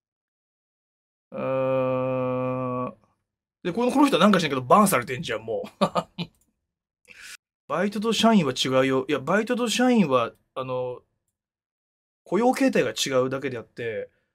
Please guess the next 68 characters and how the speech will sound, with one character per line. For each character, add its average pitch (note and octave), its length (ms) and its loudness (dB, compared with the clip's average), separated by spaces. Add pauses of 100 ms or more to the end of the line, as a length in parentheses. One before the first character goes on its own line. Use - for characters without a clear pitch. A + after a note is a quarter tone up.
(100)
あ B2 120 -10
の、 A#2 1040 -12
そ - 160 -4
の B3+ 140 -2
会 A#3+ 240 0
社 A#3+ 120 -4
に A#3+ 80 -4
よ A#3 120 0
っ G#3 40 -6
て A#3+ 220 -10
の C3+ 240 -2
風 F#3 220 -6
紀 - 100 -14
と C3+ 100 -10
か、 A#2 120 -10
ま B2+ 160 -6
あ、 A#2 40 -12
そ C#3 100 -20
の B2+ 60 -16
求 D3 240 -4
め A3 120 0
ら A3+ 80 0
れ F3+ 80 2
る、 C3 80 -2
そ C3+ 100 -14
の、 B2 140 -14
あ B2 40 -14
れ C#3 60 -12
も C#3+ 140 -16
ち-、 - 200 -20 (540)
あ C3 60 -18
の、 B2+ 80 -20
そ E3 100 -4
れ G3 80 4
ぞ G#3 80 0
れ - 40 0
だ - 20 -16
と A#2+ 80 -10
思 B2+ 100 -12
う - 40 -10
ん - 20 -10
で A#2 80 -14
す - 80 -10
け A2+ 80 -14
ど G#2+ 80 -12
も、 A2+ 260 -12 (460)
覚 D4 320 4
え - 20 6
る B3+ 140 4
に A3+ 120 2
越 E3+ 220 -6
し - 80 -6
た F#3 80 0
こ G3 80 2
と E3+ 80 0
は B2+ 60 -2
な C3 100 -4
い B2+ 40 -10
と A2+ 80 -14
思 A2 60 -18
う - 20 -20
ん - 20 -20
で - 60 -20
す - 20 -20
よ - 80 -20
ね、 - 60 -20
別 - 120 -20
に。 - 60 -20